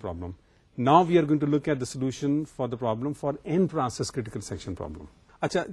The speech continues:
جو الگورتھم اگلی سلائیڈ میں آپ دیکھیں تو الگورتھم جو ہم ڈسکس کریں گے اس کو ہم کہتے ہیں بیکری الگورتھم. This was proposed by Leslie Lamport. اور اس میں ہوتا یہ ہے کہ before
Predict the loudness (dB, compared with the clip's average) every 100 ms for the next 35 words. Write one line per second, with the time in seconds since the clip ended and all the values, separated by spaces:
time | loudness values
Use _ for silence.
0 | 0 2 0 0 2 2 2 0 0 0
1 | 2 0 -2 -4 -4 -4 -6 -10 _ -10
2 | -8 -6 -6 -4 -4 -4 0 0 0 -2
3 | -6 -6 -6 -4 -2 -2 -2 -4 -8 _
4 | _ -8 -8 -4 0 4 4 2 -4 -8
5 | -4 -2 -2 -2 -2 -4 0 2 2 0
6 | -4 -4 -8 -10 -10 -10 -12 -14 -16 _
7 | _ _ _ _ _ _ -4 -2 0 -2
8 | -4 0 2 2 0 0 -2 -4 -4 -4
9 | -2 -4 -4 -2 -2 -4 -16 _ _ _
10 | -2 0 2 0 0 0 0 0 2 0
11 | 0 -2 -4 -2 0 2